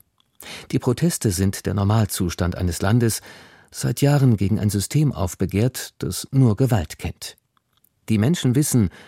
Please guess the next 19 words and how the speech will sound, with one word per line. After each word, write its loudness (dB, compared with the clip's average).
was 0
ihnen 2
droht, -2
und -4
sie -8
gehen -4
trotzdem -2
auf -8
die -6
Straße. -2
Das -2
ist -2
Mut -2
in 0
seiner 2
Reinform, -4
betont -4
die -2
taz. -6